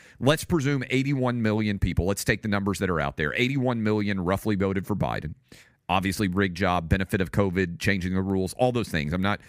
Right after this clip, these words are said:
I don't wanna have the debate, but eighty-one million, seventy-five million roughly for Trump. Hundred fifty-six million voters. How many of those people are willing to change their mind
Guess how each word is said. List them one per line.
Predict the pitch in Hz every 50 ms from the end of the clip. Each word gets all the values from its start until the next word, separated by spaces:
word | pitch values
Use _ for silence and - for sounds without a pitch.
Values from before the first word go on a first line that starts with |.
| - - - - -
I | -
don't | 107 110
wanna | 113 101
have | - 107 104 98 82
the | 90
debate, | 82 85 78 101 90 78 -
but | 95 101
eighty-one | 113 123 123 127 123 117 113 110
million, | 107 104 95 85 67 52 - - _ _ - - - -
seventy-five | - - - 139 123 127 127 107 - 117 107 101 92
million | 101 92 92 92 92 87 87
roughly | 87 85 - - 85 80
for | - 82 76
Trump. | - - 85 - - - - _ _ _ _ _ _ _ _ _ _ _ _ _ _ _ _ - -
Hundred | 98 139 151 151 147 127 110
fifty-six | - 127 123 - - 104 - - 120 - - -
million | 101 95 92 98 95 95 98 90 87 82 80
voters. | 69 73 67 58 50 50 - - - _ _ _ _ _ -
How | - - 135
many | 160 175 180 165
of | 139
those | 131 123 -
people | - 120 113 - 101 104
are | 101 90
willing | 85 87 104 101 98 98 92 90 85
to | - 87
change | - - 90 82 80 73 - -
their | - 73 71
mind | 69 73 73 67 62 58 57 57 60 -